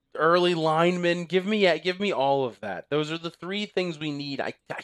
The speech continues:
can't take another skill position in the first round again. I need, like, a, a five-year moratorium on that. That's not how you build winning teams. Ask the early two thousands Lions how that worked out.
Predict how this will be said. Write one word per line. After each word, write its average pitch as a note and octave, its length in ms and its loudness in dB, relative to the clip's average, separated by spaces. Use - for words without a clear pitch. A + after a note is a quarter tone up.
can't F3 200 -2
take F3 240 -2
another D3+ 280 2
skill C#3+ 320 0
position B2 540 -2
in C#3 140 4
the C#3 80 0
first B2+ 360 2
round A2 380 4
again. G#2 240 -2
I A#2 60 0
need, D3+ 240 0
like, C#3 180 4
a, B2 120 4
a A2 120 0
five-year C#3 580 2
moratorium A#2 840 -6
on F#2+ 220 -10
that. F#2 200 -10
That's C3+ 180 -2
not D#3 240 6
how D3 140 2
you D3+ 160 -2
build C3+ 260 -2
winning C3 240 -4
teams. A2 400 -12
Ask C3+ 300 -4
the C#3+ 180 -4
early C3+ 320 -2
two C3+ 160 -10
thousands A2 520 -4
Lions G2+ 480 -6
how G2+ 100 -4
that G2 200 -6
worked F#2+ 260 -12
out. E2 260 -8